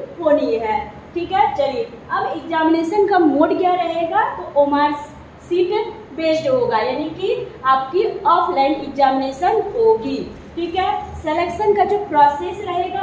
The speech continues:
वो रिटन एग्जाम होगा। और यहाँ पर जो एग्जाम होने की जो संभावना है, वो संभावना समझिए नवंबर, अक्टूबर, अ, लास्ट या नवंबर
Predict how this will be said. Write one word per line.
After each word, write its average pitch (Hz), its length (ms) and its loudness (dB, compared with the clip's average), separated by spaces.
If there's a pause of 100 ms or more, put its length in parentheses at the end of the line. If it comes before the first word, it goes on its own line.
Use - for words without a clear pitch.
वो 302 60 -2
रिटन 277 380 -2
एग्जाम 330 460 -2
होगा। 320 560 0 (200)
और 294 560 4 (160)
यहाँ 330 260 2
पर 359 580 -4
जो 302 120 2
एग्जाम 311 540 2
होने 277 200 -2
की 277 140 -12
जो 277 140 -2
संभावना 262 760 -4
है, 359 440 -2
वो 370 580 -2
संभावना 269 1000 -4 (180)
समझिए 277 560 -6 (360)
नवंबर, 320 500 4
अक्टूबर, 381 580 0
अ, 285 480 0
लास्ट 311 340 0
या 294 260 2
नवंबर 277 720 -2